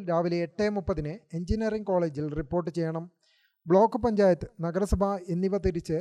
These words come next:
പ്രത്യേക കൗണ്ടറുകൾ സജ്ജമാക്കും. ഈ തൊഴിൽ മേളയുടെ തുടർച്ചയായി ഓഗസ്റ്റ് മാസത്തിൽ വിദേശ തൊഴിൽ മേളയും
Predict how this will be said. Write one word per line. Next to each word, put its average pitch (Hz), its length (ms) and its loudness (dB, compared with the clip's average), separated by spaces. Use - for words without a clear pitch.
പ്രത്യേക 208 420 2
കൗണ്ടറുകൾ 175 580 2
സജ്ജമാക്കും. 160 680 0
ഈ 214 120 2
തൊഴിൽ 214 320 4
മേളയുടെ 202 480 6
തുടർച്ചയായി 175 560 0
ഓഗസ്റ്റ് 190 420 -4
മാസത്തിൽ 175 460 0
വിദേശ 175 360 2
തൊഴിൽ 180 320 0
മേളയും 185 420 2